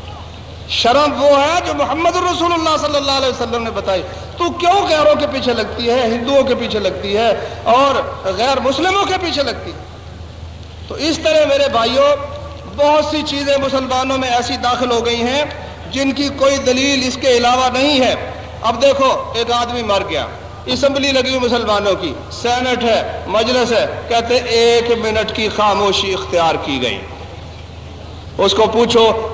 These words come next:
"تیرے اس ایک منٹ کی خاموشی سے میت کو کوئی دودھ کا پیالہ مل گیا ہے؟ اس سے اسے کیا حاصل ہوا؟ تجھے اس سے کیا حاصل ہوا؟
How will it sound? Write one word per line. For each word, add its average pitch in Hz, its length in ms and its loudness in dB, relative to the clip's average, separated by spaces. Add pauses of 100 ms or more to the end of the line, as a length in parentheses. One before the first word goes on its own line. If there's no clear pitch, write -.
(120)
"تیرے 226 340 4
اس 226 140 0
ایک 220 320 0
منٹ 226 200 0
کی 226 100 0
خاموشی 214 420 2
سے 214 120 2
میت 196 400 0
کو 226 80 2
کوئی 208 120 2
دودھ 226 300 0
کا 240 100 4
پیالہ 226 340 0
مل 220 180 0
گیا 208 160 2
ہے؟ 202 200 0 (1000)
اس 226 160 4
سے 269 100 4
اسے 262 260 6
کیا 254 100 2
حاصل 247 380 0
ہوا؟ 220 180 -2 (340)
تجھے 277 240 2
اس 277 160 4
سے 277 120 4
کیا 277 160 0
حاصل 254 360 0
ہوا؟ 214 360 -2